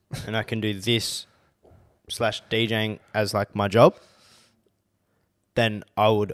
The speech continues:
more than happily go and, like, live in Gold Coast for, like, six months, or, like,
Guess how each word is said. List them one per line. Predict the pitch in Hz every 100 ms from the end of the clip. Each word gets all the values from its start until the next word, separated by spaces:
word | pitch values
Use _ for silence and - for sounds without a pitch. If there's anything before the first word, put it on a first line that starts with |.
| -
more | 101 101 110
than | 107
happily | 98 104 92 95 139 - _ _ _ _ - - -
go | 101
and, | 101 95
like, | 92
live | 82 104
in | 98 92
Gold | 90 92
Coast | 92 87 - - _
for, | - 104
like, | 90 87 - _ _ _ _
six | - 95 -
months, | 90 87 -
or, | - 98
like, | 95